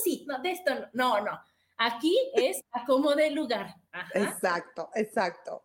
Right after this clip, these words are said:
Speaker 1: Y si ya nos dijeron, "Es espantoso, es horrible", o no te dijeron nada, pues obviamente estamos llenos de creencias limitantes, de miedos, ¿no? De, de, de ideas tontas, equivocadas, que uno nada más, como no lo has vivido,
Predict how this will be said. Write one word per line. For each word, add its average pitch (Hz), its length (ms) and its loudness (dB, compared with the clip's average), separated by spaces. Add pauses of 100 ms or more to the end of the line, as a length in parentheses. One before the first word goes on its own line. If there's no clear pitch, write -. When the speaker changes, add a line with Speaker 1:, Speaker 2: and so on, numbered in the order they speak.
Speaker 1:
Y 294 140 0
si 285 160 2
ya 339 120 4
nos 415 180 0
dijeron, 294 520 0
"Es 247 140 -6
espantoso, 240 640 -6
es 208 140 -6
horrible", 262 420 -4
o 247 80 4
no 285 160 4
te 427 80 0
dijeron 269 400 -2
nada, 196 420 -8 (240)
pues - 240 -6
obviamente 349 720 0
estamos 269 380 0
llenos 214 300 -4
de 226 140 -8
creencias 202 540 -8
limitantes, 185 800 -10 (340)
de 196 180 0
miedos, 214 800 0 (260)
¿no? 226 260 -4
De, 220 220 -4
de, 208 220 0
de 220 80 -2
ideas 247 500 0
tontas, 196 460 -2
equivocadas, 185 1000 -6 (520)
que 220 340 -2
uno 294 380 6
nada 302 280 2
más, 277 200 0
como 226 220 0
no 262 140 2
lo 330 100 0
has 370 140 -4
vivido, 254 580 -4